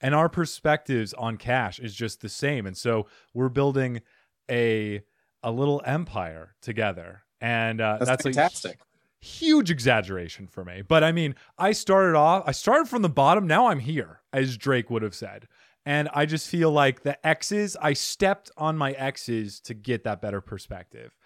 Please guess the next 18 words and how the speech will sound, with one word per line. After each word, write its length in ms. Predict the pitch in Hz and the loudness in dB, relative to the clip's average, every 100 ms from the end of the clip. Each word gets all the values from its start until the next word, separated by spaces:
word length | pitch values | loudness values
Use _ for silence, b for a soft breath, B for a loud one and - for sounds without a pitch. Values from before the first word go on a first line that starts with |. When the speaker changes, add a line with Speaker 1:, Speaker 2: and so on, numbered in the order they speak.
| b b b _ | b b b _
Speaker 1:
Not 280 | 135 151 165 | 0 2 4
literally 600 | 175 165 143 120 117 117 _ _ _ _ | 4 4 4 2 0 -2 _ _ _ _
for 480 | - 113 113 107 117 | -2 2 2 0 -4
the 360 | 117 117 107 110 | -8 -6 -4 -6
F 140 | 113 107 | -8 -8
C 160 | 110 | -10
C 240 | 101 110 101 | -8 -6 -4
or 140 | 98 | -4
whoever 420 | 98 101 90 95 95 | -4 -6 -6 -6 -8
is 120 | 92 | -4
Speaker 2:
You 0 | |
Speaker 1:
regulating 160 | 139 151 | 0 2
Speaker 2:
use 320 | 160 190 175 | 4 4 4
them 160 | 180 160 | 4 4
Speaker 1:
this. 20 | |
Speaker 2:
as 200 | 147 135 | 4 2
stepping 360 | - 160 139 117 | 2 2 4 -2
stones. 540 | - 90 - - - | -4 -8 -8 -14 -14